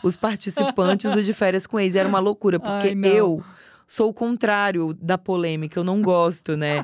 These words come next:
Speaker 2: <laughs>
Speaker 1: Então eu ficava numa situação ali que eu zoava eles, eu adorava zoar eles. Porque é uma loucura, né, gente? Você viu o peito de todo mundo, aí do nada, a pessoa tava do seu lado, assim, vestida, né?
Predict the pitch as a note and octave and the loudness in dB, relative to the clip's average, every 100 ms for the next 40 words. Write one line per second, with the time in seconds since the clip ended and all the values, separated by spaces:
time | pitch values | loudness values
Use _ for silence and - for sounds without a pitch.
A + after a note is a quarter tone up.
0 | - - F#3+ F#3 F#3+ A#3 A#3+ - G3+ G3+ | -6 -14 -4 0 2 2 0 -2 -2 0
1 | F#3 F3 F#3+ E3 - D#3+ D#3+ G3 A#3 G#3+ | -2 -4 -4 -4 -2 -2 -2 -2 0 0
2 | F3+ C4+ A3+ A3+ A#3 F#3+ F#3 F#3 G#3 A#3+ | 0 -2 0 0 -2 0 0 0 0 0
3 | F#3 E3+ E3+ E3+ D3+ D#3 D3 C#3+ C#3+ - | 2 2 2 0 0 2 2 -2 -6 -12
4 | - - - D4+ E4+ G#4+ - C4 C4+ A3 | -20 -10 -4 0 2 0 0 0 2 2
5 | G#3 B3 F3+ D#3 - F#3+ B3+ A3+ G#3 F#3+ | 0 0 0 0 0 -2 -2 -2 -2 -2
6 | F#3+ G3+ G3 A3 D#4 D#5 - - - C4 | -2 0 0 0 -2 -6 -8 -4 -2 0
7 | B3 G#3 - F#3+ G3+ G3 F3+ - F3+ G3 | 0 -2 -4 -4 0 0 -2 -2 0 0
8 | C4 A3 - D4+ F#4 - _ - - D3+ | 0 -2 -2 -4 -4 -8 _ -20 -6 -2
9 | - - - D4 A#3+ G#3+ B3+ D4 | -2 -2 -2 0 0 0 -2 -4